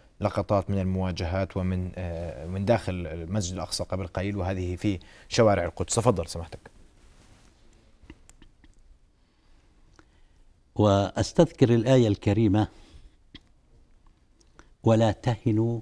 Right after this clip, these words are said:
Speaker 2: في ابتغاء القوم، إن تكونوا تألمون فإنهم يألمون كما تألمون، وترجون من الله ما لا يرجون." يعني شعبنا الشباب يتألمون والاحتلال يتألم،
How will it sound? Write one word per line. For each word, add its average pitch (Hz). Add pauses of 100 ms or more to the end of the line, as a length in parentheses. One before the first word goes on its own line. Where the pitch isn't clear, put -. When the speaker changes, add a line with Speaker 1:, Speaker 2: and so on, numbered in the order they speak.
(140)
Speaker 2:
في -
ابتغاء 98
القوم، 80 (920)
إن 117
تكونوا 139
تألمون 123 (560)
فإنهم 117
يألمون 127
كما 131
تألمون، 82 (800)
وترجون 131
من 139
الله 120 (120)
ما 117
لا 104
يرجون." 82 (760)
يعني 82
شعبنا 107 (360)
الشباب 101
يتألمون 101 (1000)
والاحتلال 104
يتألم، 113